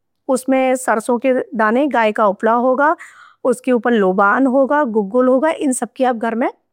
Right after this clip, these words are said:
धूनी कीजिएगा। अपने मुख्य द्वार पर एक पोटली बना के लटका दीजिएगा, उसमें कपूर, फिटकरी, लौंग का जोड़ा और राई,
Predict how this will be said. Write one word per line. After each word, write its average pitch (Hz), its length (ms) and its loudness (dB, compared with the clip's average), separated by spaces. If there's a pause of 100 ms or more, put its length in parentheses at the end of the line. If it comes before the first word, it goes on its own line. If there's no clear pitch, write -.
(120)
धूनी 233 300 2
कीजिएगा। 185 480 -8 (300)
अपने 294 260 -2
मुख्य 294 340 0
द्वार 269 220 0
पर 254 140 -4
एक 277 200 -2
पोटली 262 320 0
बना 247 200 0
के 240 120 -2
लटका 214 360 -2
दीजिएगा, 202 400 0
उसमें 240 280 -2
कपूर, 262 500 0 (360)
फिटकरी, 285 580 0 (260)
लौंग 226 260 0
का 240 120 0
जोड़ा 226 380 2 (260)
और 247 140 -2
राई, 208 340 -4